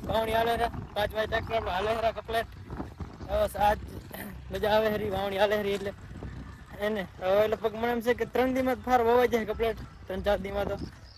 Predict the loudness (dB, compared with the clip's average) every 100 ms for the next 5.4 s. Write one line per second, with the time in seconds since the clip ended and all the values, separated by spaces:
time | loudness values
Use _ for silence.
0 | -20 -20 -16 -12 -10 -8 -10 -12 -8 0
1 | 2 4 4 4 2 0 -2 0 2 0
2 | -2 -2 -4 -6 -12 -14 -6 0 2 6
3 | 6 8 10 10 8 8 10 10 8 6
4 | -2 -6 -6 -4 -4 -4 -2 0 0 -2
5 | -2 0 2